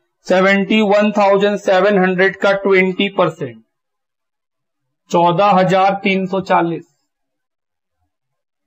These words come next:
माइनस करके बाहर फिफ्टी सेवन थाउजेंड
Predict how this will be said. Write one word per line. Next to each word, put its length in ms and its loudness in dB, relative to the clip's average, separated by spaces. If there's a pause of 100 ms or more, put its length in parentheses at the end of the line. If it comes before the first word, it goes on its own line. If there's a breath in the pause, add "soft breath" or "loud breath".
(420)
माइनस 580 0
करके 320 -2
बाहर 420 0
फिफ्टी 380 -6
सेवन 440 0
थाउजेंड 560 0